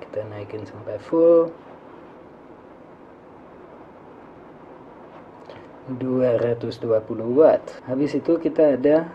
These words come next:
pencet tombol menunya sebanyak tiga kali. Kita ada C C W. Hmm, gua nggak tahu nih artinya apa, tapi yang jelas ini memory mode.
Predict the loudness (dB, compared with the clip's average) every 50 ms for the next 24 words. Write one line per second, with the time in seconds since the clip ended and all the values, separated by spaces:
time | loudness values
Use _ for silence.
0 | -18 -20 -20 -14 -8 -6 -4 -4 -2 0 0 0 0 0 -2 -4 -4 -4 -6 -6
1 | -6 -8 -10 -10 -10 -6 -4 -2 -2 -4 -4 -8 -14 -18 -14 -12 -12 -12 -12 -12
2 | -12 -12 -10 -6 -6 -6 -4 -2 -2 -4 -4 -4 -6 -6 -8 -8 -10 -16 -20 -20
3 | -20 -20 -20 -20 -20 -20 -20 -20 -20 -20 -20 -20 -20 -20 -20 -20 -20 -20 -20 -20
4 | -20 -20 -20 -20 -20 -20 -20 -20 -20 -14 -8 -6 -6 -4 -4 -4 -4 -4 -2 -2
5 | -2 -2 -2 -4 -6 -10 -18 -20 -14 -8 -4 -2 0 0 0 -2 -4 -6 -6 -6
6 | -4 -6 -6 -4 -2 0 0 0 0 -2 -4 -6 -10 -14 -18 -20 -20 -20 -20 -20
7 | -20 -20 -18 -20 -20 -20 -20 -20 -20 -20 -20 -16 -8 -2 0 2 4 4 2 2
8 | 0 0 2 0 0 -2 -4 -6 -8 -8 -10 -8 -10 -10 -10 -6 -2 0 0 2
9 | 2 2 0 0 0 0 2 2 2 0 -4 -8 -16 -18 -16 -14 -14 -12 -12 -10
10 | -4 -2 -2 -2 -2 -4 -8 -12 -16 -14 -12 -8 -4 -2 -2 -2 -2 -6 -8 -14
11 | -20 -20 -20 -20 -20 -20 -20 -20 -20 -20 -20 -20 -20 -18 -10 -6 -2 2 4 6
12 | 6 6 6 6 6 6 6 6 6 6 6 4 2 2 0 -2 -4 -6 -8 -14